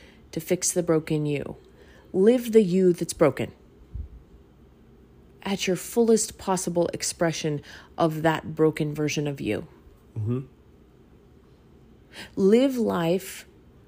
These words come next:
Speaker 1: with reckless abandon,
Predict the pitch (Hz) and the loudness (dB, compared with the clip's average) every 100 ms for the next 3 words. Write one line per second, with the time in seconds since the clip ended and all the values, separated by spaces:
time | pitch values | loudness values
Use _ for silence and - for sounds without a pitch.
0 | - - - 180 175 - - 165 170 196 | -20 -18 0 4 4 0 -4 -2 4 4
1 | 233 277 254 233 180 156 151 147 147 147 | 4 4 4 2 2 0 0 0 -2 -2
2 | 160 | -6